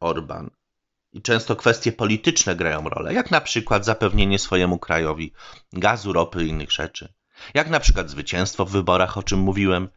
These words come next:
że to mu Putin obiecał, dlatego Putin nie zrobi nic Polsce do czasu wyborów we Francji i w, w,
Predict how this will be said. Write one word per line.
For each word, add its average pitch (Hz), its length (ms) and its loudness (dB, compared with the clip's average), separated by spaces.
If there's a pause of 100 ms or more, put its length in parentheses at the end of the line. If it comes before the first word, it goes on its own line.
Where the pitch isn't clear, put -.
(360)
że 90 140 -4
to 107 120 -2
mu 95 140 4
Putin 95 400 -6
obiecał, 95 640 2
dlatego 85 380 -2
Putin 113 460 0
nie 165 160 4
zrobi 165 440 2
nic 85 240 -4
Polsce 90 540 -2
do 143 180 2
czasu 110 380 -2
wyborów 82 580 -2 (720)
we 82 260 0
Francji 90 640 -2
i 71 480 -10
w, - 140 -20 (960)
w, 85 640 -8